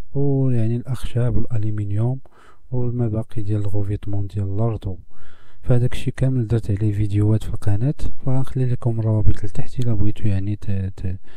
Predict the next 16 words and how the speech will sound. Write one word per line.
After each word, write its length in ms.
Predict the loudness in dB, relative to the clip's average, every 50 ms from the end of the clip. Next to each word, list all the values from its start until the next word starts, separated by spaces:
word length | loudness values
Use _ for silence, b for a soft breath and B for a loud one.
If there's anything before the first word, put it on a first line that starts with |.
| B B B B B
تكون 180 | 0 2 2
عندكم 500 | 4 4 4 2 2 2 2 0 2 4
بعض 240 | 4 4 4 4 2
الأفكار. 580 | 2 2 2 2 2 2 2 4 4 4 4 4 B B B B B B B B B -2
فبالنسبة 580 | 0 2 2 2 2 2 2 2 2 4 4 4
للتكلفة 440 | 2 4 4 4 4 4 2 0 -2
الإجمالية، 720 | -4 -4 -6 -4 -2 -2 0 -2 -2 -2 -2 -2 -2 -2
فبالنسبة 1500 | 0 0 0 0 2 2 2 2 2 0 -2 -4 -8 -8 -8 -8 -8 -8 -10 -8 4 8 10 10 10 10 8 6 6 2 2
لهاد 260 | 0 0 2 2 2
المنزل 580 | 2 2 2 2 2 2 2 2 0 0 0 -2
هذا 240 | -4 -4 -4 -4
ولا 240 | -4 -4 -4 -4 -6
هاد 60 | -6 -8 -10
الفيلا 440 | -10 -8 -8 -6 -6 -4 -4 -4 -4
هادي، 300 | -6 -6 -8 -8 -8 -8 b b b b b b b b -18 -14
ف 140 | -6 -4